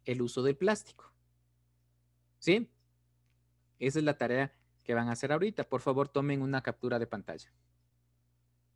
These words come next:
¿Sí? Esto representa la hoja de papel bond, ¿no? No se confundirán.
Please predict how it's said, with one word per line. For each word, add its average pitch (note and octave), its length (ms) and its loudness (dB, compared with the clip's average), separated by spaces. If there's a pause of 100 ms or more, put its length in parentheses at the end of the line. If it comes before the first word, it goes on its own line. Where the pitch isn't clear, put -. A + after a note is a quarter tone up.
(1080)
¿Sí? E3 260 0 (320)
Esto C#3+ 280 2
representa D#3 500 2
la C#3+ 100 4
hoja C#3 160 0
de C#3+ 100 2
papel C#3 300 0
bond, B2+ 200 0
¿no? C#3 240 -4 (480)
No B2+ 240 -4
se C3+ 120 -2
confundirán. D3 600 0